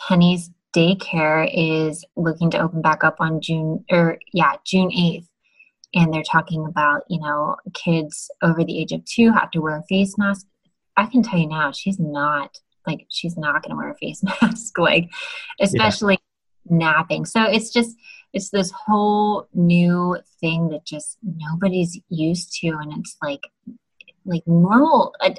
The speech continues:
Speaker 1: what is normal anymore? They're, you know, it's
Speaker 2: Right.
Speaker 1: it's such a, like, a relative term and really has no definition anymore. So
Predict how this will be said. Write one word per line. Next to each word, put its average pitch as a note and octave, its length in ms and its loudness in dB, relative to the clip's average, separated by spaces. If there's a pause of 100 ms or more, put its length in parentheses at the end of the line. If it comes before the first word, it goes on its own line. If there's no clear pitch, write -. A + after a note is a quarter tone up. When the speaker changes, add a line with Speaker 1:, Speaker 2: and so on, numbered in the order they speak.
Speaker 1:
what F3 240 2
is D#3+ 160 0
normal C#3+ 580 -8 (240)
anymore? D#3 540 -6
They're, E3 180 0 (440)
you E3+ 120 -2
know, C#3+ 200 -8
it's - 380 -12
Speaker 2:
Right. B2+ 280 2 (920)
Speaker 1:
it's E3+ 300 -4
such E3+ 260 0
a, D3+ 480 -2
like, - 240 -8
a D4 300 -6 (120)
relative D#3+ 920 -4 (600)
term D3+ 320 0
and C#3+ 540 -4
really D#3+ 460 0 (520)
has D#3 440 2
no C#3+ 180 -8
definition D#3 600 -8
anymore. D#3+ 500 -4
So E3+ 360 2